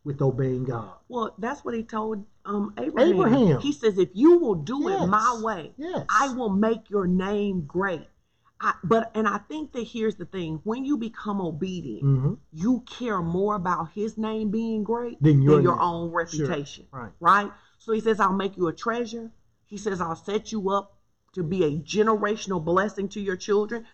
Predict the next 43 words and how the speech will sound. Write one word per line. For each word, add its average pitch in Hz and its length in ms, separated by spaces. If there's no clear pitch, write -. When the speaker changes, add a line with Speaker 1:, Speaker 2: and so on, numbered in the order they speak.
Speaker 2:
Think 311 140
of 233 100
all 208 160
the 202 80
promises 202 500
that 170 140
go 180 140
with 170 160
that. 147 100
Speaker 1:
And 180 160
one 240 120
of 262 60
the 247 80
promises 208 440
that 170 100
goes 214 220
with 240 140
that 165 120
is 147 120
he 190 80
said, 170 260
"When 156 140
you 185 180
obey 170 420
me, 202 140
you 170 180
shall 175 240
never 185 400
be 180 200
ashamed." 208 520
Speaker 2:
You 180 140
shall 170 260
Speaker 1:
So 165 100
Speaker 2:
never 202 160
be 165 40
Speaker 1:
while 190 180
you're 214 140
Speaker 2:
ashamed. 320 140
Speaker 1:
trying 240 200
to 202 60
protect 175 540
your 202 180
name, 202 520